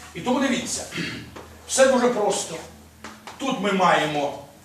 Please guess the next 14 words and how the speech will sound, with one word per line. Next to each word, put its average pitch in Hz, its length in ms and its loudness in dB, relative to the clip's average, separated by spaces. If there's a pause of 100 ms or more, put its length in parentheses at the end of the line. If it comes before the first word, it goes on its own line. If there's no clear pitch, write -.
(380)
як - 180 0
ми 180 80 -2
завжди - 320 4
писали, - 420 -2 (100)
плюс-мінус 143 680 -6
у 156 60 -4
емітер 208 500 -4
бази. 202 300 2 (760)
Тут 254 260 -6
ми 202 80 -2
маємо 180 540 2
у 190 60 0
колектор - 480 -2 (140)
бази - 300 -4